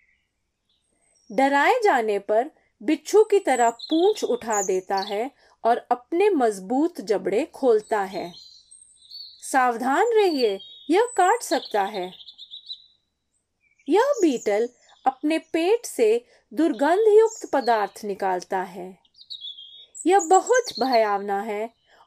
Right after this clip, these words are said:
और स्लग से मकड़ी तक वन प्रांत के हर तरह के कीट पतंगों का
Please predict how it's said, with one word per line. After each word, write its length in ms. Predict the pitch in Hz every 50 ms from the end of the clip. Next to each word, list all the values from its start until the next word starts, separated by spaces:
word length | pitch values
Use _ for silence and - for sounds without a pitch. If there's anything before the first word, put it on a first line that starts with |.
| _ -
और 120 | 269 311
स्लग 460 | - - - 339 330 359 403 427 415
से 240 | - - - 427 427
मकड़ी 480 | 381 302 269 262 - - 294 285 311 294
तक 260 | - - - 196 196 _ _ _ _ _ _ _ 220
वन 300 | 220 302 339 381 440 440 -
प्रांत 360 | - 330 294 269 262 254 262 -
के 160 | - 285 277
हर 320 | 262 - - - 330 403
तरह 400 | 508 - - 494 480 466 392 339
के 200 | 302 - 277 254
कीट 420 | 247 - - 254 247 254 - - -
पतंगों 500 | 240 - - 220 208 202 196 196 196 190
का 300 | 190 - 202 214 247